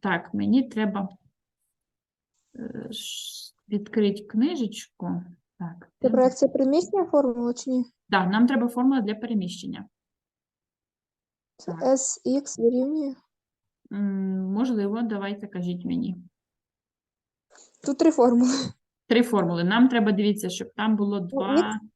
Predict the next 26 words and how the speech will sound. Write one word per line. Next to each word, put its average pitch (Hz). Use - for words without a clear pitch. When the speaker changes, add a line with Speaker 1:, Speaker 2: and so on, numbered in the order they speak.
Speaker 1:
Т 196
квадрат. 185
Що 196
це 202
там, 202
щоб 190
було 196
з 202
Т 208
квадрат? 202
Speaker 2:
Т 277
квадрат 285
є. 269
Speaker 1:
Якщо 220
в 233
нас 240
в -
кінці 233
Т 226
квадрат, 190
давайте 202
подивимося, 202
що -
там -
у -
нас. 214